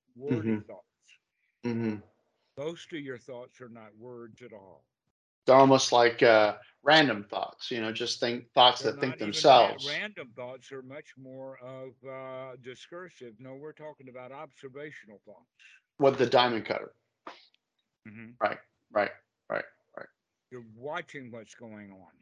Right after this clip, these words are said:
Speaker 1: And also, when you're breathing in and experiencing the breath, you're actually watching the breath, monitoring the breath. That's a form of thinking.
Speaker 2: Mm, yes.
Speaker 1: But we're not talking.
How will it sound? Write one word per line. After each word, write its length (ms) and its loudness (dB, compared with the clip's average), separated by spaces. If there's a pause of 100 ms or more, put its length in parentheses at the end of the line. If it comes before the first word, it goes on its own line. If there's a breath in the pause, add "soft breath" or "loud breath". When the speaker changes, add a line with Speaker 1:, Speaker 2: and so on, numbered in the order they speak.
(180)
Speaker 1:
And 320 -10
also, 640 -16
when 200 -16
you're 160 -12
breathing 560 -16
in 220 -12
and 100 -18
experiencing 960 -20
the 80 -20
breath, 380 -16 (380)
you're 180 -10
actually 440 -16
watching 520 -20
the 100 -18
breath, 380 -14
monitoring 880 -18
the 80 -20
breath. 360 -18 (320)
That's 260 -20
a 60 -20
form 300 -20
of 160 -20
thinking. 400 -20 (920)
Speaker 2:
Mm, 520 -6
yes. 340 2
Speaker 1:
But 140 -12
we're 140 -16
not 240 -16
talking. 540 -20